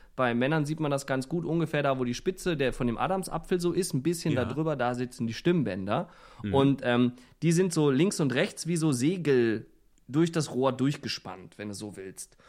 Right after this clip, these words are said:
Speaker 2: Ja.
Speaker 1: So, und da, da strömt jetzt Luft von unten hoch. Und
Speaker 2: Mhm.
Speaker 1: mit je mehr Druck die Luft, äh, quasi hochkommt,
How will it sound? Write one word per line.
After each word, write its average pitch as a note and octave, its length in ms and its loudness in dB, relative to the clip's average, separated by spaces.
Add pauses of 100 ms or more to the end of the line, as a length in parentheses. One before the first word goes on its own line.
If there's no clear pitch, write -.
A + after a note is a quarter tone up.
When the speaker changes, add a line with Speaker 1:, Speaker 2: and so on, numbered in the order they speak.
(180)
Speaker 2:
Ja. B2 80 0
Speaker 1:
So, C3 80 4
und A#2 120 0
da, A2+ 140 0
da A2+ 160 -4
strömt C3 380 2
jetzt - 180 -2
Luft A#3 260 0
von C#3+ 160 0
unten A#2+ 380 0
hoch. G#2 400 -6 (320)
Und C#3 300 2
Speaker 2:
Mhm. F2+ 180 -2
Speaker 1:
mit C3+ 140 0
je C#3 100 -2
mehr C#3 160 2
Druck F3+ 300 -2
die C#3+ 80 0
Luft, E3+ 420 -2
äh, A#2+ 260 -2 (360)
quasi A2+ 360 -2 (140)
hochkommt, G#3 560 2